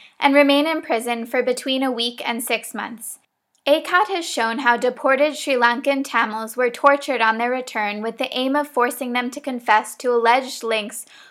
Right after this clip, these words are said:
with the Liberation Tigers of Tamil Eelam, and the organization Tamils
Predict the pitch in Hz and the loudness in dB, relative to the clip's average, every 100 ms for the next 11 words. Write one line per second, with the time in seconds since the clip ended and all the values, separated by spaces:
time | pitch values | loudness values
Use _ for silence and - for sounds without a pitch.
0 | _ 277 277 269 269 285 269 262 294 277 | _ -2 2 4 6 8 6 4 0 -2
1 | - 220 214 220 214 220 - 233 226 226 | 2 2 2 -2 -4 -8 -2 0 2 -2
2 | 220 220 208 202 208 - _ - _ _ | -4 -4 -2 -4 -6 -12 _ -20 _ _
3 | 254 262 - 285 320 330 302 277 - 240 | 0 4 8 8 6 0 2 2 2 -4
4 | 240 240 247 254 269 | -4 2 2 2 -2